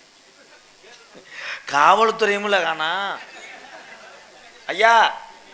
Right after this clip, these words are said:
காவல்துறை ஐயா, இருக்கீங்களா? ஒருத்தர் தான் இருக்காரு.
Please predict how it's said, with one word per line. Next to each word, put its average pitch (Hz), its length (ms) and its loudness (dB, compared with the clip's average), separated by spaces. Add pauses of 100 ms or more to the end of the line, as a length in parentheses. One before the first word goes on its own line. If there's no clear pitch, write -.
(1000)
காவல்துறை 202 420 4
ஐயா, 185 400 4 (1300)
இருக்கீங்களா? 180 840 4 (460)
ஒருத்தர் 220 320 0
தான் 214 160 2
இருக்காரு. 185 440 2